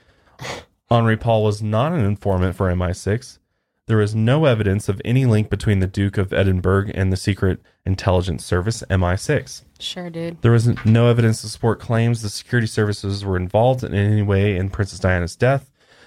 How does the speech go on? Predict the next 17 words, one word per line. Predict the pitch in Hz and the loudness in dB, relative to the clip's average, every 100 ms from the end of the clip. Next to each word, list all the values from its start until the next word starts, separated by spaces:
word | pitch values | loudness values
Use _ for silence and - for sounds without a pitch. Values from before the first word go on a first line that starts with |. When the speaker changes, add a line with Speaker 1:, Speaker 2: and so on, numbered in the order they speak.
| - | -4
Speaker 1:
The | 104 | -4
C | - 113 | 0 2
I | 107 | 4
A | 107 104 | 4 0
told | 104 113 107 104 | -2 -2 -2 -2
the | |
Stevens | - - 107 104 101 101 | -6 -6 -4 -2 -2 -4
inqu-, | 95 - - | -6 -8 -4
inquiry | 123 127 127 123 | -4 0 2 2
it | 101 | 2
had | 101 | 2
no | 92 98 113 120 95 | 0 2 4 4 2
information | 110 110 104 101 101 | -2 0 0 0 -2
relevant | 98 98 98 73 | 0 0 -2 -6
to | 98 | -6
the | 92 | -4
investigation, | 90 90 92 107 131 131 135 127 | -2 -6 -4 -2 -2 -2 -4 -4